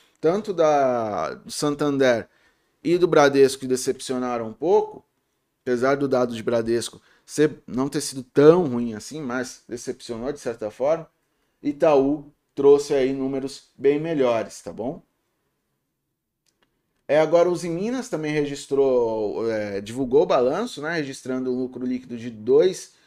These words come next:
é, bilhões e meio no quarto trimestre, alta de trinta por cento em relação ao mesmo período do ano passado,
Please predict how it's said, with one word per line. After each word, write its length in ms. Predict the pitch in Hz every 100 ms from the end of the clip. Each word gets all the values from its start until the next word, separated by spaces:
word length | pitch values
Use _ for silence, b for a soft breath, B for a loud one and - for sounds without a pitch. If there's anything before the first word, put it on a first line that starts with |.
| b b b
é, 360 | - 120 117 117
bilhões 520 | 117 127 127 131 120
e 40 |
meio 260 | 117 120 156
no 80 | 160
quarto 300 | 131 120 _
trimestre, 640 | 113 110 131 165 165 139
alta 260 | 131 135 135
de 100 | 120
trinta 300 | 143 165 180
por 200 | - 143
cento 420 | - 139 131 - _ _ _
em 40 | 120
relação 320 | 127 127 135
ao 60 |
mesmo 240 | 131 170 190
período 340 | 175 151 143
do 100 | 131
ano 180 | 131 127
passado, 640 | 117 107 - 117 143 156